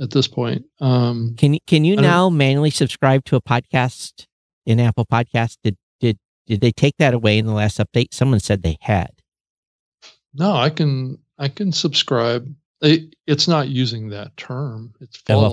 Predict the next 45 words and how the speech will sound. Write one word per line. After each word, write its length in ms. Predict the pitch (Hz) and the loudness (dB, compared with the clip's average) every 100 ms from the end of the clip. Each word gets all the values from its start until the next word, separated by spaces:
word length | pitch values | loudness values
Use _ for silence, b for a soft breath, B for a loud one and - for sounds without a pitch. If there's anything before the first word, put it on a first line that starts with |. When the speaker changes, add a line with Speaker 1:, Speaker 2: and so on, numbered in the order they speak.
| 139 | 0
Speaker 1:
follow, 20 | |
Speaker 2:
follow. 420 | 123 107 82 92 | 0 0 0 -2
Speaker 1:
what 40 | 95 | -2
it 40 | |
is. 40 | - | -2
Speaker 2:
Okay, 180 | 107 101 | -2 -2
so 360 | - 110 101 | 2 2 2
Speaker 1:
Right. 180 | 117 110 | -2 -2
Speaker 2:
if, 160 | 110 - | 0 2
if 120 | 117 | 0
it's 160 | - | 0
not 200 | 131 127 | 0 2
in 120 | 147 190 | 2 0
the 80 | |
directory, 760 | 190 180 170 180 - 85 85 95 _ | 0 2 0 -2 -4 -4 -4 -8 _
how 340 | - - 127 147 | -6 0 2 2
do 100 | 139 | 2
you 160 | 135 - | 0 0
add 260 | 110 110 | 0 0
one 400 | 110 110 107 92 - | 0 0 0 -2 -6
manually? 760 | 92 98 107 104 95 76 - - _ _ _ _ _ _ _ _ _ _ _ _ _ | -4 0 2 2 0 -4 -14 -20 _ _ _ _ _ _ _ _ _ _ _ _ _
So 120 | - | -6
let 160 | 101 113 | -4 0
me, 140 | 127 - _ | -2 -4 _
let 100 | 110 | -2
me 200 | 120 120 - | 0 -2 -4
look 140 | 107 95 | -6 -6
at 100 | 87 | -6
this 180 | - 82 | -6 -4
again. 100 | 151 | 2
Speaker 1:
Oh, 300 | 175 170 147 - _ _ | 2 2 0 -6 _ _
oh, 140 | - 127 | -10 -8
manually. 640 | 117 120 135 117 113 107 - | -6 -6 -6 -6 -10 -16 -14
Oh, 220 | 120 113 | -12 -10
I 80 | 110 | -6
see 140 | - | -6
what 100 | 127 | -8
you're 140 | 139 131 | -12 -14
asking. 380 | 123 - - | -14 -12 -8
Speaker 2:
So 1200 | 143 113 110 110 104 104 101 104 101 104 104 104 95 - _ _ _ _ _ _ _ _ _ _ 135 | 0 4 4 4 4 2 2 2 0 0 0 0 -4 -8 _ _ _ _ _ _ _ _ _ _ -14
Speaker 1:
Let's 100 | - | -2
see, 140 | 139 | 0
I 60 | 120 | 2
think 220 | 160 151 | 0 -2
you 140 | 165 | -6